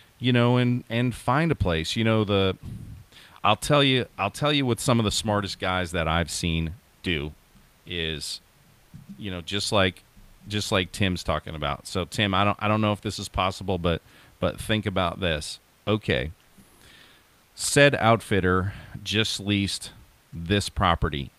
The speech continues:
and he's gonna pump a bunch of money into it, and it's gonna be incredible, okay? Because obviously these guys are not out to, you know, they gotta go as many days as they can.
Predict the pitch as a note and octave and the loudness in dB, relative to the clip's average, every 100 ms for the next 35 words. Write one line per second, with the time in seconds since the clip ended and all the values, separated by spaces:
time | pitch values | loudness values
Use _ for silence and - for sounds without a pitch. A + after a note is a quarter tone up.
0 | - E2 A2 A#2+ - A2+ G#2 A2 G#2+ F2 | -8 -2 0 0 0 -2 0 -2 -2 -2
1 | G2 G2+ - F#2+ F2 E2 E2 - E2 E2+ | 0 0 0 2 2 2 0 -2 -2 -2
2 | - F2+ E2 - F#2 E2+ D#2 E2+ E2 E2 | -4 -6 -6 -4 -2 -2 -2 -4 -2 -6
3 | D2+ - E2 C2+ A1 - - _ - D#2 | -8 -2 -2 -2 -6 -10 -16 _ -12 -6
4 | F2+ F2+ E2 F#2+ D#2+ D#2+ - A2 C3 B2 | -2 -2 -4 -2 -2 -4 -4 -2 0 0
5 | - G2+ G2 F2+ - F2 F2+ E2+ D#2 F2 | -2 -2 -2 -2 0 2 2 0 0 2
6 | F2+ F#2 - F2 E2+ - - E2+ D#2 D#2 | 2 2 -2 -4 -4 -8 -6 -2 0 -2
7 | D2+ - - - - - B2 G#2 F2+ F#2+ | -4 -12 -20 -20 -20 -8 -2 0 2 0
8 | G#2+ A2 G#2 G2+ G2 F#2+ F2 F#2+ G#2 G2+ | 4 4 6 6 6 4 2 2 2 2
9 | G2+ G#2 G2+ A#2 - F2+ E2+ E2+ | 0 -2 -2 -4 -2 -2 0 0